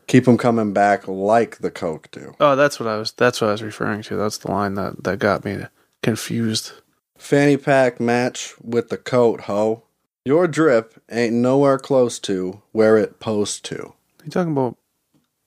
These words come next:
Speaker 2: pee-pee drip?
Speaker 1: You drip where you're not supposed to drip. And that's hazardous. Somebody could slip.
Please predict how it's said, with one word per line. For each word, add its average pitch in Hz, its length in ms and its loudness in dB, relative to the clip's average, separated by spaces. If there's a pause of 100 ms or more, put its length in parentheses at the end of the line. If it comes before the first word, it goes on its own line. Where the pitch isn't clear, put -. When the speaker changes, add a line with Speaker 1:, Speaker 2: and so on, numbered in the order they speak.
Speaker 2:
pee-pee 160 280 -2
drip? 196 320 -4 (560)
Speaker 1:
You 151 140 4
drip 170 300 4
where 143 180 6
you're 131 80 6
not 135 160 6
supposed 120 300 4
to 95 60 -8
drip. 139 400 2 (380)
And 107 100 -2
that's 131 160 0
hazardous. 127 560 0
Somebody 110 240 -2
could 113 120 -2
slip. 135 400 0